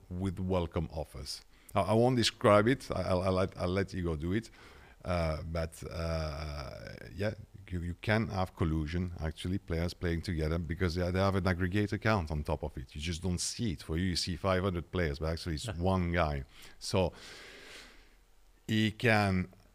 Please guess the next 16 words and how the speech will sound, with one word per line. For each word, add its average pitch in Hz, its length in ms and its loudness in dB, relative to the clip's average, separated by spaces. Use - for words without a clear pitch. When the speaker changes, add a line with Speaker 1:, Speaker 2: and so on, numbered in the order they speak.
Speaker 1:
have 104 200 2
a 95 80 0
strategy 113 600 2
and 85 140 0
play 92 280 2
very 92 360 0
differently. 85 520 -2
You, 90 180 2
you 98 140 0
would 104 120 0
see 120 140 -2
one 101 180 4
player 110 200 2
say, 95 120 0
"He 92 60 2
lost." 95 540 2